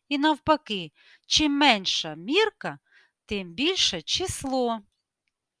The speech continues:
Сподобалось вам, як я вимірювала? Для вас також домашнє завдання. Виміряйте стакан рису або гречки, або будь-якої іншої крупи, яка у вас є, але один стакан,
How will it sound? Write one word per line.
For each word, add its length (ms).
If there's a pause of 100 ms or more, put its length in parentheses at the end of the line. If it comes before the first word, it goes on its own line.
(2250)
Сподобалось 840
вам, 220
як 200
я 100
вимірювала? 760 (300)
Для 180
вас 320
також 480
домашнє 560
завдання. 640 (440)
Виміряйте 800
стакан 540
рису 600
або 320
гречки, 720 (100)
або 220
будь-якої 800
іншої 360
крупи, 380
яка 300
у 80
вас 260
є, 240
але 320
один 280
стакан, 580